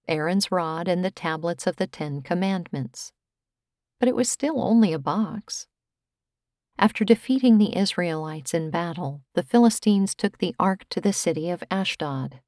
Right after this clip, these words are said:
and placed it in the temple of the pagan deity Dagon. What happened next,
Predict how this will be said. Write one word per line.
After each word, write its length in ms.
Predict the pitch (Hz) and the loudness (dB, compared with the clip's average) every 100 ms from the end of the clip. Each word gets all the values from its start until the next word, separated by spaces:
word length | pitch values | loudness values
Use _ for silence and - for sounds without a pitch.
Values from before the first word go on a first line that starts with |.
| _ | _
and 220 | 185 185 | -2 -2
placed 380 | - 240 254 - | 0 2 2 0
it 140 | 208 | 0
in 80 | 185 | 0
the 80 | 175 | -4
temple 380 | 139 208 208 202 | 0 0 2 -2
of 100 | 196 | -2
the 100 | 156 | -4
pagan 460 | - 185 185 190 | 0 0 2 0
deity 640 | 175 151 143 - 156 160 - 143 | 0 0 -2 -2 -6 -6 -8 -2
Dagon. 680 | 165 147 143 139 113 147 - _ _ _ _ _ _ _ - | -2 -2 -4 -8 -10 -12 -18 _ _ _ _ _ _ _ -8
What 160 | 160 | -6
happened 420 | 175 165 - 151 135 | -4 -4 -4 -4 -2
next, 560 | 196 165 151 - - | -2 -2 -6 -10 -12